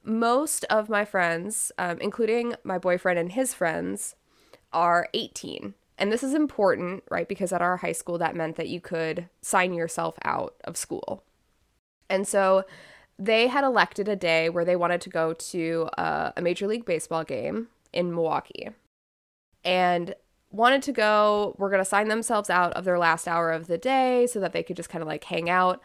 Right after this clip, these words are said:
I, at the time, am s-, fifteen or sixteen.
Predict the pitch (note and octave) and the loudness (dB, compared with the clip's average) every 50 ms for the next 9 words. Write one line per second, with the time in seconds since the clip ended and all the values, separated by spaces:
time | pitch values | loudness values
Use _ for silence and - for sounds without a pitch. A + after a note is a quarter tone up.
0 | - - _ _ _ _ - C4+ D#4 D#4 D4+ D4+ B3+ A#3+ - A3+ G#3+ G3 F#3 F3+ | -18 -20 _ _ _ _ 2 4 4 2 0 0 -2 -2 0 0 2 2 4 4
1 | F3+ F3 F3 - - _ F#3+ F3+ F3 F3 E3+ E3+ E3+ E3 E3 E3 E3 F3+ F3+ - | 2 0 -2 -6 -6 _ -2 0 0 2 2 0 0 -2 -4 -6 -8 -10 -12 -14
2 | _ _ _ _ _ _ _ _ _ _ _ _ _ _ _ _ _ _ _ _ | _ _ _ _ _ _ _ _ _ _ _ _ _ _ _ _ _ _ _ _
3 | _ - - - - - - - - - - _ - C4+ C#4 - - D4 C#4 B3 | _ -14 -12 -10 -8 -8 -8 -10 -10 -12 -14 _ -4 -4 -2 -2 0 0 2 2
4 | G#3 F3 - - D#3+ - - - - D#3 D3 D3+ D3+ F3 G#3 A3 | 2 0 0 -2 -6 -6 -6 -10 -8 -6 -6 -4 -4 -6 -6 -8